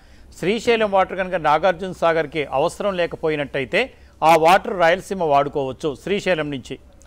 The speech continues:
అదే నాగార్జున సాగర్ ఆయకట్టుకి మనకి ఇక్కడి నుంచి పోలవరం నుంచి ప్రకాశం బ్యారేజ్, అక్కడి నుంచి పులిచింతల, అక్కడి నుంచి నాగార్జున సాగర్ నీళ్లు తీసుకెళ్ళినట్టయితే అవకాశం ఉంది.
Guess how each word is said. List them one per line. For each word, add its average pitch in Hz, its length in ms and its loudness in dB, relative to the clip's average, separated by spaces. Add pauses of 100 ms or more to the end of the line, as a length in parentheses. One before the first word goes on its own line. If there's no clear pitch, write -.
(360)
అదే 208 220 4
నాగార్జున 202 640 2
సాగర్ 185 240 2
ఆయకట్టుకి 160 680 -2 (440)
మనకి 165 440 -4 (220)
ఇక్కడి 185 240 -2
నుంచి 156 360 -6 (200)
పోలవరం 190 460 4
నుంచి 170 420 -6 (1300)
ప్రకాశం 175 480 -2
బ్యారేజ్, 156 280 2 (400)
అక్కడి 196 240 0
నుంచి 190 180 -8
పులిచింతల, 170 640 -2 (200)
అక్కడి 202 260 0
నుంచి 196 180 -4
నాగార్జున 160 500 0
సాగర్ 151 340 0 (280)
నీళ్లు 185 220 -4
తీసుకెళ్ళినట్టయితే 151 920 -6 (300)
అవకాశం 180 500 2
ఉంది. 151 260 -8